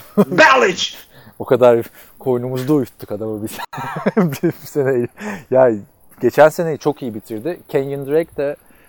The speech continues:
Speaker 1: yani starter olamayacağını zaten oynadığı dönemde de gösterdi bence. Yani bir takımın şeyini taşıyabilecek bir adam değil. Kalen Ballage bence bir sezon öncenin Chris Carson yani. Oynatabilirsin abi bence Ballage'ı bu, bu hafta mesela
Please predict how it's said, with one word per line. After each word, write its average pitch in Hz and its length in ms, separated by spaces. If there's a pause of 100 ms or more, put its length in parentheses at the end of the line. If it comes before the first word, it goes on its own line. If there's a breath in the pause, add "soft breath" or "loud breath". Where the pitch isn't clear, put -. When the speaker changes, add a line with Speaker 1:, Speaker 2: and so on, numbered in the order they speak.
(200 soft breath)
Speaker 1:
yani 117 500
starter 127 420
olamayacağını 113 580
zaten 113 240
oynadığı 110 380
dönemde 98 380
de 127 120 (540 soft breath)
gösterdi 107 680
bence. 87 260
Yani 85 160
bir 82 60
takımın 90 340
şeyini 92 240
taşıyabilecek 92 640
bir 101 60
adam 107 220
değil. 143 160 (520 soft breath)
Kalen 139 360
Ballage 139 320
bence 131 420 (760)
bir 143 60
sezon 113 280
öncenin 117 420 (380)
Chris - 380
Carson 110 340
yani. 90 240 (840)
Oynatabilirsin 135 720
abi 120 280
bence 95 260 (340)
Ballage'ı 98 400
bu, 101 60 (180)
bu 104 220
hafta 95 280
mesela 87 400